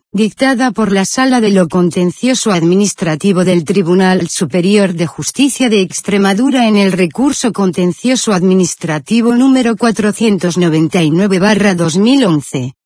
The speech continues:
Explotaciones agrarias. Ayudas.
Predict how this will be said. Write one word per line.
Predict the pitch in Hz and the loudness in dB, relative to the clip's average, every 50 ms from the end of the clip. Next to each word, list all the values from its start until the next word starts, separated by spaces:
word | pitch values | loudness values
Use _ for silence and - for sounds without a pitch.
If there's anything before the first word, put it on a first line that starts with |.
| _ _ _ _ | _ _ _ _
Explotaciones | - 202 180 147 - - 180 175 170 147 165 160 - - 247 254 277 269 262 240 220 - | -2 -2 -2 -4 -8 -6 -4 -4 -2 -2 -4 -8 -6 -4 -2 0 2 2 0 0 0 -2
agrarias. | 202 175 151 165 175 165 143 135 127 131 127 127 131 - - - - _ _ _ _ _ _ _ _ _ | -4 -2 0 0 -2 0 0 -2 -2 -2 -4 -4 -6 -8 -10 -14 -16 _ _ _ _ _ _ _ _ _
Ayudas. | _ 165 165 165 190 220 208 - 151 147 147 147 - - - | _ -4 -2 0 0 0 0 -2 -4 -4 -4 -4 -6 -8 -10